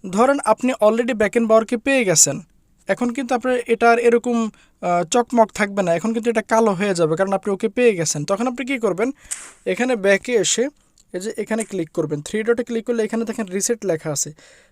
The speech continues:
রিসেটে ক্লিক করলে এই বক্সটা রিসেট হয়ে আবার নতুনভাবে আসবে। বিষয়টা হচ্ছে, এখন তো আমি একটা ড্র দিছি, যার কারণে এখানে দেখেন পঞ্চাশের জায়গায়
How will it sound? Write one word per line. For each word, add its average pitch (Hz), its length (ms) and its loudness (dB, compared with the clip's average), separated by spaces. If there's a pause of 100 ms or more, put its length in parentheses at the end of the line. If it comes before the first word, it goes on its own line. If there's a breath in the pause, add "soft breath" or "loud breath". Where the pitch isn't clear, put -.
(120)
রিসেটে 240 360 0
ক্লিক 247 300 -6
করলে 254 300 0
এই 226 100 4
বক্সটা 214 400 0
রিসেট 214 360 -4
হয়ে 254 340 2 (440 soft breath)
আবার 233 280 6
নতুনভাবে 226 640 4
আসবে। 156 360 2 (180)
বিষয়টা 269 400 0
হচ্ছে, 247 380 4 (360 soft breath)
এখন 247 280 4
তো 277 100 2
আমি 262 240 6
একটা 240 240 4
ড্র 185 280 4
দিছি, 196 280 2
যার 226 160 2
কারণে 226 260 0
এখানে 240 240 0
দেখেন 202 280 0 (100)
পঞ্চাশের 233 460 2
জায়গায় 262 260 6